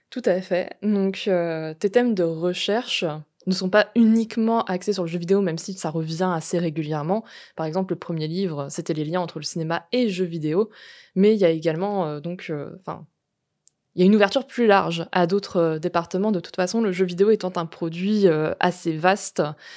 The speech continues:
il y a forcément, euh, d'autres thématiques qui sont abordées, euh, telles que l'économie, les,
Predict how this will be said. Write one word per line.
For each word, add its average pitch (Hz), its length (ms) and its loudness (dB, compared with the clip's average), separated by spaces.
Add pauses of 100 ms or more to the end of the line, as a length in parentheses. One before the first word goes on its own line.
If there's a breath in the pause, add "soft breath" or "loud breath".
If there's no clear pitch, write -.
(220 loud breath)
il 175 40 -4
y - 20 2
a 165 40 -2
forcément, 175 580 2
euh, 156 60 2
d'autres 190 260 0
thématiques 170 420 0
qui - 80 -12
sont 160 120 -6
abordées, 165 580 0
euh, 156 100 -2
telles 147 220 -8
que - 100 -10
l'économie, 175 960 -4
les, 151 220 -12